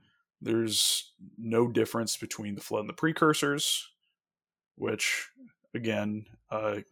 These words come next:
clarifies some things for us. Um, it also revealed that, um, all of those years of the Forerunners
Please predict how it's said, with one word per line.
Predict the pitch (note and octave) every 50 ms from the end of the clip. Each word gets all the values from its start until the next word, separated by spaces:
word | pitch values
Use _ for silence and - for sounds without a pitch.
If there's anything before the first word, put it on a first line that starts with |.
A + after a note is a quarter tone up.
| _ _ _ _ _ _ _ - - - - -
clarifies | - - C3+ B2+ B2 A#2+ A#2 - A#2+ A#2 A#2 A2+ A2
some | - - - A2+ A2
things | G2+ - A2+ A2 G#2+ G#2
for | - - - A#2 A#2+ A#2 A#2+
us. | A#2+ A#2+ A#2+ - - - - - - _ - - - - - _ _ _ _ _ _ _ -
Um, | A2+ A2+ G#2+ G#2+ G#2+ G#2+ G#2+ G#2 G#2 - - -
it | - B2+ A#2
also | B2 C3+ C#3+ - - D3+ C3+ C3 B2+
revealed | A#2+ A2+ A#2+ A2+ A2 A#2 A2+ A2+ A2 G#2+
that, | A2 A2 G#2 G#2 G#2 - - _ _ _ _ _ _ _ _ _ _ _
um, | - A2 A2 G#2+ G#2+ A2+
all | - - B2 B2 B2 B2+
of | A#2+ A#2+
those | B2 B2 A#2 A2 G2+ G2+
years | G#2+ G#2+ G#2+ A2 A2+ A2+ A2+ G#2+ G#2 - -
of | - - A2 -
the | A2
Forerunners | G#2+ - - A#2 A#2 A2 A2 A2+ A2 G#2+ G#2 G#2 G#2 G#2 G#2 G2+ - - - - - - -